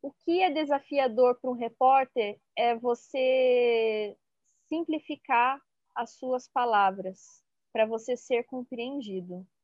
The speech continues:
Não é nem ser bonito, é, sabe? Você tem que falar bem, isso é importante. Você tem que saber se expressar,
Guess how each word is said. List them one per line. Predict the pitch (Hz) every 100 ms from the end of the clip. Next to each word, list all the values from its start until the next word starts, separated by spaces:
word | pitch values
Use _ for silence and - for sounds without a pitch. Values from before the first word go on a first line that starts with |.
| _
Não | 226 247
é |
nem | 254 311
ser | - 330
bonito, | 269 302 262 214 240 262 254 254 233 220 - 208 196
é, | 202 202 196 190 185 180 -
sabe? | - 233 208 190 - _ _
Você | 302
tem | 403
que | 415
falar | 480 554 381
bem, | 277 254
isso | -
é | 277
importante. | 302 349 - 240 202 190 -
Você | 190 226
tem | 226 254
que | 285
saber | - 254 240
se | 247
expressar, | 294 - 330 330 254 214